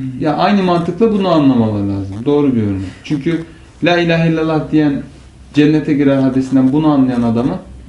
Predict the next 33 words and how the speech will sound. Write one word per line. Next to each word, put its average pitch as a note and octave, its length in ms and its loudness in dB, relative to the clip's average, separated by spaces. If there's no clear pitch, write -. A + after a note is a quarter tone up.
abdest D3+ 480 -2
alıp D3 320 -2
da E3 280 -2
üzerinde, C#3+ 500 2
e, C3+ 460 -6
Allah'ın C#3 540 2
necaset C3 560 0
dediği, A#2 320 -2
Resulünün B2+ 480 0
necaset B2 560 -4
dediği A#2+ 280 -2
bir C3 60 -4
şeyle B2 300 -4
namaz C3 320 0
kılanın C#3 260 0
namazını C3 400 0
kabul C3+ 340 2
edilir B2+ 460 2
demesine B2 400 0
benzer. G2 300 -4
Aynısıdır C3 480 0
yani. F#2 120 -6
Halbuki F3 540 0
namaz F3+ 360 -2
kılan, D#3 360 -2
e, A#2+ 420 -2
abdestli D3+ 640 -2
namaz D3+ 340 -2
kılan C#3+ 260 0
namazı C#3+ 320 -2
kabul D3 240 -2
olur D3 260 -2
derken E3 400 0